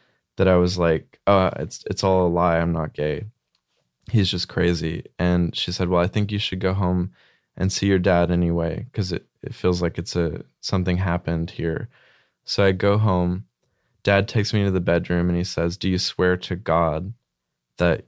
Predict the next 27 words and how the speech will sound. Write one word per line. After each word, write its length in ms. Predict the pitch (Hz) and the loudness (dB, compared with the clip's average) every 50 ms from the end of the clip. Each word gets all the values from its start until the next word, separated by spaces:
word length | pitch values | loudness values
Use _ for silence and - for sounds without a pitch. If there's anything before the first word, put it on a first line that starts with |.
| _ _ | _ _
you're 140 | - 90 90 | 0 0 2
not 240 | 85 78 78 78 - | 2 0 -2 -4 -4
gay?" 400 | - 76 78 78 - 87 113 113 _ _ _ _ _ _ _ _ _ _ _ _ _ _ _ _ - | -2 -2 -2 -2 -2 -4 -6 -8 _ _ _ _ _ _ _ _ _ _ _ _ _ _ _ _ -2
And, 240 | 92 92 92 87 62 | 0 2 2 2 2
you 60 | 82 | 2
know, 260 | 95 90 85 82 82 - _ _ _ _ _ _ _ _ _ _ _ _ _ - | 2 2 2 2 0 -4 _ _ _ _ _ _ _ _ _ _ _ _ _ -2
at 160 | 90 95 92 - | -2 -2 0 0
this 200 | 92 92 90 - | 0 0 0 -2
time, 300 | - - 92 90 87 87 | -2 0 0 2 2 2
I 120 | 85 87 87 | 0 0 -2
was 140 | - 104 | -2 -4
so 240 | - - - 92 90 | -4 -2 0 0 0
close 560 | 87 - - 85 80 76 98 - - - - _ _ _ _ _ _ _ _ _ _ - - - | 0 -2 -2 -2 -2 -2 -4 -6 -8 -10 -12 _ _ _ _ _ _ _ _ _ _ -16 -10 -6
in 120 | 82 95 | -2 -2
a 80 | 95 87 | 0 0
relationship 640 | 90 90 87 87 90 - - 90 - - 90 85 - _ | 2 2 2 2 0 0 -2 -4 -4 -4 -6 -6 -8 _
with 320 | - 90 90 87 - _ - | -2 -2 -2 -2 -2 _ -4
what 120 | 85 90 | 0 2
I 60 | 87 87 | 2 2
believed 380 | 82 90 90 90 90 90 90 - | 2 0 0 2 2 0 -2 -4
to 100 | - 87 | -6 -4
be 120 | 87 87 | -4 -2
God 340 | 90 - 82 95 98 90 87 | 0 2 2 2 2 2 0
at 120 | 87 90 - | -2 -6 -8
the 80 | - | -10
time, 460 | - - 90 90 90 87 90 90 - - _ _ - | -8 -6 -4 -2 -2 -2 -2 -4 -6 -10 _ _ -6
um, 380 | 82 87 87 80 82 85 - | -4 -2 -2 -2 -2 -4 -6